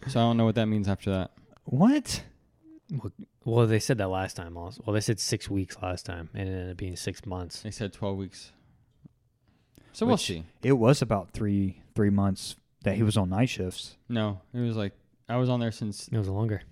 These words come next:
Speaker 1: Febru-, the w-, last weekend in February. The same weekend we went to the cabin was when I started night shift.
Speaker 2: That's right.
Speaker 3: Mm-hmm.
Speaker 2: Ooh.
Speaker 3: Yeah.
Speaker 1: Mm-hmm.
Speaker 3: We just recorded every once in a while 'cause he would get Fridays off sometimes.
Speaker 2: That's right. Yeah.
Speaker 3: Mm-hmm. Yeah.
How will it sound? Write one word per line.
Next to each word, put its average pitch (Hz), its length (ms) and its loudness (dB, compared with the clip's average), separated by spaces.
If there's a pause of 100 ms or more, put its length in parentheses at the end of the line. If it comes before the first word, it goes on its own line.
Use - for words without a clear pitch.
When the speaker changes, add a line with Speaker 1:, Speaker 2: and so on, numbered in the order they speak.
(300)
Speaker 1:
Febru-, 117 320 4
the 110 160 0
w-, 104 220 2
last 113 260 2
weekend 113 220 4
in 104 80 4
February. 101 440 4 (120)
The 110 80 2
same 113 240 6
weekend 107 280 4
we 110 80 6
went 104 140 4
to - 80 2
the 98 80 4
cabin 98 360 4
was 101 140 2
when 101 120 4
I 98 80 4
started 101 260 2
night 95 260 -2
shift. - 320 -14
Speaker 2:
That's 107 460 2
right. 98 420 0
Speaker 3:
Mm-hmm. - 1300 -8
Speaker 2:
Ooh. 110 280 0 (760)
Speaker 3:
Yeah. 104 180 0
Speaker 1:
Mm-hmm. 117 200 2
Speaker 3:
We 131 100 8
just 135 180 6
recorded 123 480 4
every 107 140 2
once 101 240 -4
in 110 60 -6
a - 20 -4
while 101 200 -2
'cause 98 120 -10
he 98 80 -6
would 98 140 -4
get 101 140 -6
Fridays 95 440 -4
off 104 140 0
sometimes. 107 480 -8
Speaker 2:
That's 120 300 4
right. 92 280 -4 (120)
Yeah. 98 280 0 (960)
Speaker 3:
Mm-hmm. 98 200 -10
Yeah. 90 160 -6